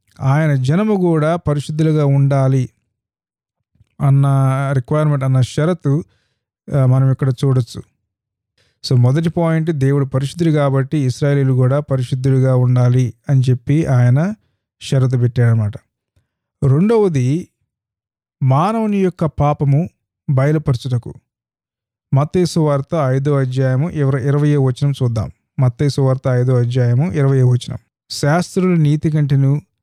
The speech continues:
పరిసయ్యుల నీతి కంటెను మీ నీతి అధికము కాని ఎడల మీరు పరలోక రాజ్యములో ప్రవేశింపనేరని మీతో చెప్పుచున్నాను."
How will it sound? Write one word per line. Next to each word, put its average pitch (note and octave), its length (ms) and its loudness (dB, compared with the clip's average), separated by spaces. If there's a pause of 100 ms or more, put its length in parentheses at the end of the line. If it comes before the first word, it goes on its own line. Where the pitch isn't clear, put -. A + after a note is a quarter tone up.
(580)
పరిసయ్యుల F#3 540 0
నీతి D#3 300 0
కంటెను C3 520 0 (520)
మీ D3 340 2
నీతి F#3 480 0
అధికము D#3 400 0
కాని D3 380 0
ఎడల D3 340 -2 (600)
మీరు D#3 300 2
పరలోక D#3+ 580 0
రాజ్యములో D3+ 760 0
ప్రవేశింపనేరని C#3+ 1160 0
మీతో C#3+ 380 0
చెప్పుచున్నాను." B2+ 880 0